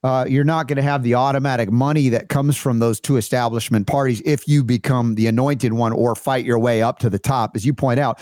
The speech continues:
they weren't even gonna let him. And he saw that earlier on. Um, you know, when I talk about the Ron Paul experience,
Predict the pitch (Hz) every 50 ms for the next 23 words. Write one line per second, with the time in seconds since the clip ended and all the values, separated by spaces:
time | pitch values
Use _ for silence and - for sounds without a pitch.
0 | - - - 143 147 147 143 139 131 117 120 113 110 117 123 120 117 104 85 -
1 | _ _ _ - 131 127 139 160 147 - - 175 151 143 135 135 127 123 - 139
2 | 139 135 131 127 120 120 127 147 160 147 131 120 107 - - - - - - _
3 | - 123 123 120 113 110 110 110 131 123 120 117 120 120 120 117 117 117 - 131
4 | 127 110 127 120 - 123 113 117 123 127 127 113 - - 160 170 165 143 123 -
5 | - - 127 117 113 113 110 107 -